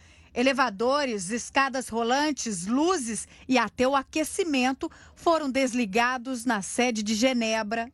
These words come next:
na Suíça. Mas por que isso acontece? Segundo a onu, as dívidas dos países são o principal motivo para a queda na arrecadação.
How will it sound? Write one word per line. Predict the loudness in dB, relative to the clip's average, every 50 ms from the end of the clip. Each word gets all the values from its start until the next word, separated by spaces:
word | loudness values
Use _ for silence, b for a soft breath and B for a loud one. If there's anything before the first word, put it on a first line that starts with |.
| _ -4
na | -4 -4
Suíça. | -4 -4 -2 0 2 2 2 0 -2 -8 -12 -14 -16 -20 -20 -20 -20 -20 -20 _ _ _ _ _ _ b b b b 0
Mas | 2 2 2 2 0 -4
por | -8 0 0 0 0 0
que | -2 0 0 2
isso | 2 0 -2 -2 -4 -4
acontece? | -4 -2 -4 -4 -2 0 -2 0 0 -2 -4 -6 -8 -10 -12 b b b b b b b b
Segundo | -2 -2 0 2 2 4 4 2
a | 2
onu, | 2 2 2 2 2 0 -4 b b b b b
as | 0 0 0 0 -2 0
dívidas | 2 2 2 2 0 -2 0 0 0 0 0
dos | -2 -4 -4 -4 0
países | 0 0 2 2 0 0 0 0 0 -2 0
são | 2 2 2 2
o | 2
principal | -2 0 0 0 2 0 0 0 0 0 2 2 2 2
motivo | 2 0 -2 -4 -2 -2 0 0 0 0 -2 -4 -8 B B B B B
para | 4 4 4 4
a | 0
queda | -4 _ 0 2 4 4 2 2 0
na | 0 0 0
arrecadação. | -2 -2 -6 -2 0 0 2 2 -2 -2 -4 -4 0 0 2 2 0 -2